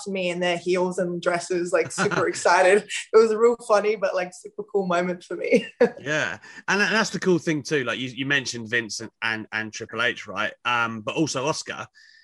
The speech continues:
Speaker 2: Uh, you, I'm, I've heard you before say that, you know, you'd really wanted to face her, that she was, like, a dream opponent. So that must be really special too,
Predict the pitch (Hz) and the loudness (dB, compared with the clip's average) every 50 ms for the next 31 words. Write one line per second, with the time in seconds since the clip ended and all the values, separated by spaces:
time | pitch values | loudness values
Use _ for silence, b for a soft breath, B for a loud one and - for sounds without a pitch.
0 | b b b _ _ _ 135 143 147 143 135 113 113 139 175 202 214 180 180 208 | b b b _ _ _ 0 2 4 4 2 0 0 0 2 2 4 4 4 4
1 | 220 202 196 190 139 175 220 233 214 156 190 208 190 147 175 165 139 135 - 180 | 2 2 0 -4 -2 0 0 0 2 2 2 0 0 -2 -4 -6 -8 -8 -6 -4
2 | 185 165 - - 139 131 127 120 123 131 123 120 117 117 120 117 120 143 143 131 | -4 -4 -2 -2 -2 -2 -2 -4 -6 -4 -4 -4 -6 -6 -8 -6 -2 -2 -2 -2
3 | 127 123 123 127 127 123 113 - - - 113 - - 113 113 107 - - - - | -2 -4 -4 -4 -2 -2 -4 -6 -8 -12 -12 -4 -2 -2 -2 -2 -4 -8 -10 -14
4 | - - _ _ _ _ _ _ 123 120 - - - 147 135 131 113 131 110 120 | -16 -20 _ _ _ _ _ _ -6 -4 -4 -2 -2 -2 -2 -2 -4 -6 -6 -6
5 | 113 107 127 120 120 117 107 120 120 113 107 104 95 - 120 110 107 - B B | -6 -4 -4 -4 -4 -4 -6 -6 -6 -4 -4 -6 -8 -6 -6 -6 -6 -6 B B
6 | B B B B - 175 196 196 - - 165 156 160 160 151 139 - - 151 135 | B B B B -4 0 0 0 0 0 0 0 0 0 -2 -4 -4 -6 -6 -6
7 | - - 123 110 - 156 151 143 139 131 123 | -6 -10 -10 -8 -4 -2 0 0 0 -2 -4